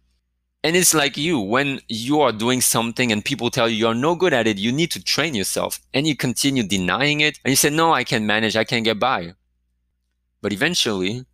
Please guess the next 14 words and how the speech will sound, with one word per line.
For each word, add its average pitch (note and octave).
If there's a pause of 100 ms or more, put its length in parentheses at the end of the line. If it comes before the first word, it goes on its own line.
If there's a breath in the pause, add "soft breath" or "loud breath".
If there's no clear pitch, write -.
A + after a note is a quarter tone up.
(300)
you A2
realize B2+
that, G2
"Okay, F#2+ (100)
maybe G2+
I F2+
realize F#2
now G2+
I F#2
have F#2
a F#2
lot B2+
of F#2+
shortcomings." A2